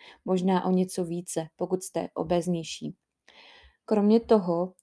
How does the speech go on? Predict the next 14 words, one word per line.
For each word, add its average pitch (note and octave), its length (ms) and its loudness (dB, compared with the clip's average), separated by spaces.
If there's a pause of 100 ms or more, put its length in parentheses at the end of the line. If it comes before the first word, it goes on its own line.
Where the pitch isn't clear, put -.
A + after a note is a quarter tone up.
(220)
kdyby G3 320 4
se F#3+ 300 4
nějakému G3 680 4
geniálnímu F#3+ 880 4
vědci F3 600 0
podařilo F#3 640 2
vymyslet F3+ 680 2
recept F3+ 400 0
na F3 140 2
rychlé F3+ 380 0
snížení E3+ 520 -6
hmotnosti F#3 640 -2
bez F3 220 2
námahy F#3 600 4